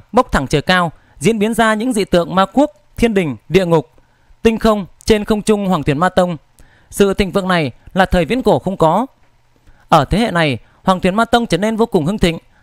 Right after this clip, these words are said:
thậm chí còn vượt qua cả thời tổ sư khai phái. Giám thiên sứ đã chết, nhưng mối thù lớn của Thủy Hoàng đế vẫn còn, ta vẫn chưa hoàn thành lời hứa.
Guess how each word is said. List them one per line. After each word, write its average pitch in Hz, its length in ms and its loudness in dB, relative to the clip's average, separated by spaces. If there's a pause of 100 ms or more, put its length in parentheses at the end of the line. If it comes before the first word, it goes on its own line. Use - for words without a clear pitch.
thậm 185 140 2
chí 202 160 0
còn 233 120 0
vượt 170 180 -4
qua 214 180 2
cả 151 140 0
thời 147 320 0 (160)
tổ 147 140 2
sư 202 160 0
khai 196 160 0
phái. 175 340 -2 (2250)
Giám 139 200 -2
thiên 170 120 -4
sứ 170 180 -2
đã 175 100 0
chết, 247 300 -2 (220)
nhưng 175 160 0
mối 202 120 2
thù 196 120 0
lớn 156 240 -2
của 202 100 2
Thủy 143 120 -2
Hoàng 131 180 -2
đế 175 240 -2 (120)
vẫn 214 160 -2
còn, 160 280 0 (240)
ta 160 120 2
vẫn 220 240 -4
chưa 220 120 0
hoàn 165 140 0
thành 135 220 -2
lời 131 120 0
hứa. 156 240 0